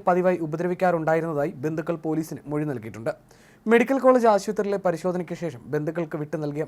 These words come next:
മായാമുരളിയുടെ മൃതദേഹം ഹാർവിപുരം ശ്മശാനത്തിൽ സംസ്കരിച്ചു. കാട്ടാക്കട ഡി വൈ എസ് പി പി സി ജയകുമാറിന്റെ നേതൃത്വത്തിൽ എസ് എച്ച് ഒ എൻ ഗിരീഷും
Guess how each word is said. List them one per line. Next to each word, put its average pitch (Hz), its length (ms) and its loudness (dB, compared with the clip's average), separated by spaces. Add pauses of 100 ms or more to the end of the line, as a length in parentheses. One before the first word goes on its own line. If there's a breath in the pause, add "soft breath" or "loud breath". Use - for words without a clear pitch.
മായാമുരളിയുടെ 147 560 -2
മൃതദേഹം 139 420 -4 (400 soft breath)
ഹാർവിപുരം 180 500 4
ശ്മശാനത്തിൽ 156 500 -4 (100)
സംസ്കരിച്ചു. 117 480 -10 (540 soft breath)
കാട്ടാക്കട 240 440 8
ഡി 233 160 2
വൈ 214 120 6
എസ് 214 120 -12
പി 202 80 -6 (180)
പി 156 100 -2 (100)
സി 180 160 0
ജയകുമാറിന്റെ 170 580 0
നേതൃത്വത്തിൽ 151 480 -4 (560 soft breath)
എസ് 202 140 4
എച്ച് 233 140 6
ഒ - 20 4 (380)
എൻ 214 60 2 (100)
ഗിരീഷും 196 360 0